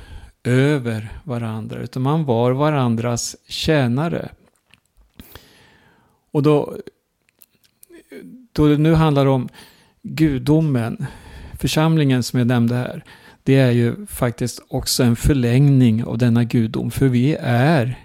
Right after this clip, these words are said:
Kristi kropp. Men inom gudomen så kommer den här frågan igen då.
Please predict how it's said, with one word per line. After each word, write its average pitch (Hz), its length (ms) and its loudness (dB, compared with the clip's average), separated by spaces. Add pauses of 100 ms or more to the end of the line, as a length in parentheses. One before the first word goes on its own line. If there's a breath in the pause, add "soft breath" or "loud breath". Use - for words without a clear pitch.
(360)
Kristi 113 500 -2
kropp. - 540 -4 (1200 loud breath)
Men 156 220 4 (120)
inom 165 380 4
gudomen 123 760 0 (320 loud breath)
så - 200 -6
kommer 123 300 2
den 123 120 4
här 120 120 4
frågan 113 480 2
igen 110 300 0
då. - 220 -10